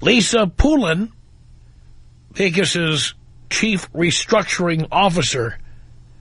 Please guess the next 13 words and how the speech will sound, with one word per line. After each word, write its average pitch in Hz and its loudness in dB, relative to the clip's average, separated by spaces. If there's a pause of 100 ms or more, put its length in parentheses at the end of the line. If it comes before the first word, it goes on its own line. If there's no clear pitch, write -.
(880)
Hatchet 143 0
Girl 104 -2
is - -10
what 117 -10
that 110 -2
would 107 -8
mean, 113 -4
I 110 -2
imagine, 113 -4 (760)
in 208 4
a 190 2
filing 208 0
said, 165 -2